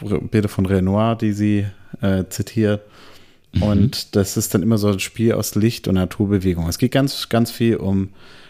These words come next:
Speaker 1: um Licht und, und visuell natürlich dann immer diese dicken Vorhänge,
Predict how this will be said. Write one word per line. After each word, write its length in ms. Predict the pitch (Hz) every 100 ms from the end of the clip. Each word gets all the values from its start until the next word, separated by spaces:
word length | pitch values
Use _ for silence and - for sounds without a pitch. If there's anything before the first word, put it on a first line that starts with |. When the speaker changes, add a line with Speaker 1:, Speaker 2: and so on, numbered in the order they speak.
| -
Speaker 1:
um 180 | - 110
Licht 440 | 101 107 - - -
und, 500 | - 98 98 92 - -
und 200 | 110 104
visuell 480 | 107 110 - 120
natürlich 440 | 131 120 127 113 107
dann 100 | 107
immer 140 | 101
diese 340 | 92 92 92 92
dicken 400 | - 120 - 117
Vorhänge, 960 | - 107 113 120 113 110 107 107 107